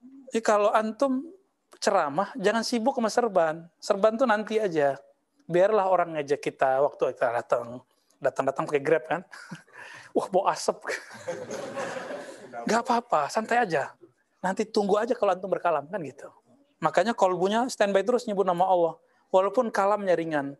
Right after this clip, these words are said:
tapi karena nama Allah itu berat, itu tembus langsung ke kolbunya. Rasakan aja sendiri. Ini Akfalah ini dulu khutbah Jumat,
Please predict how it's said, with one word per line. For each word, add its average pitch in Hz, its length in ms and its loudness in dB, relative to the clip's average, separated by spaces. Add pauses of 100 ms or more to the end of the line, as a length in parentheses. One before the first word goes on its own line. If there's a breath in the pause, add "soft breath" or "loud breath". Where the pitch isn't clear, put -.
(140)
tapi 165 160 -2
karena 156 240 0
nama 156 320 2
Allah 175 240 2
itu 165 160 -4
berat, 139 320 0 (240 loud breath)
itu 214 160 0
tembus 202 400 0
langsung 180 240 0
ke 160 160 0
kolbunya. 139 400 -2 (800)
Rasakan 233 480 0
aja 214 160 0
sendiri. 165 320 -8 (1500 soft breath)
Ini 269 160 2
Akfalah 233 480 2
ini 269 140 -8
dulu 233 240 0
khutbah 233 340 0
Jumat, 165 320 -2